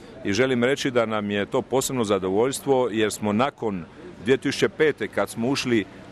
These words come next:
u još jednu srodnu asocijaciju, to je International Democrat Union, a kongres je bio u Washingtonu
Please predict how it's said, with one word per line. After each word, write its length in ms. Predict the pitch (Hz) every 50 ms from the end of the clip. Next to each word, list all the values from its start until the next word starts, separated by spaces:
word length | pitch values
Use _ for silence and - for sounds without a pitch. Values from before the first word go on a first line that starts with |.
| - - -
u 120 | 110 110
još 300 | 113 147 175 151 - -
jednu 260 | 120 123 123 120 104
srodnu 520 | - - - 117 127 120 107 101 98 85 73 - - - - - -
asocijaciju, 840 | - 104 104 - 113 101 - - 98 98 110 123 - - - 120 107 95
to 240 | - - 117 117
je 100 | 110 107
International 540 | 104 104 - 104 98 113 123 - - 107 92
Democrat 480 | 90 117 117 113 - - 98 - - 120
Union, 420 | 139 151 139 110 90 85 98 127 - - - - - - - - - - -
a 400 | - 104 95 98 101 98 98 95 92 -
kongres 360 | - 127 131 120 113 - -
je 60 | 101
bio 160 | 104 127 117
u 40 | 107
Washingtonu 640 | 110 139 135 - 107 95 - 101 92 92 90 87